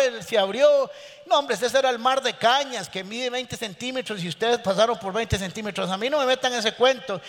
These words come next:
Y cuando ganaron los amorreos fue que estaban dormidos", etcétera, etcétera, etcétera.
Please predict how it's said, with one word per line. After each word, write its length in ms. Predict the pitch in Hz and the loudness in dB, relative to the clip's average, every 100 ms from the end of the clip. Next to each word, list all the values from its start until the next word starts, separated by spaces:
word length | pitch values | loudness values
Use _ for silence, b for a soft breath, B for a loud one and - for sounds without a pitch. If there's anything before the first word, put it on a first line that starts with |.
| B - | B -12
Y 80 | |
cuando 260 | 190 220 214 | -2 0 2
ganaron 380 | 196 226 277 277 | 4 4 2 0
los 160 | 247 | 0
amorreos 680 | 220 202 185 247 277 262 180 | 0 0 2 4 4 2 -2
fue 160 | 240 240 | -6 -6
que 60 | |
estaban 380 | 240 247 254 254 | -4 0 0 0
dormidos", 680 | 220 185 254 294 240 175 - | -4 -4 -2 2 2 0 -4
etcétera, 560 | 160 151 - 247 - 165 | -6 -8 -8 -8 -6 -8
etcétera, 500 | 139 - 214 - 156 | -8 -10 -14 -8 -8
etcétera. 640 | 131 - - - 113 147 | -8 -12 -18 -14 -16 -16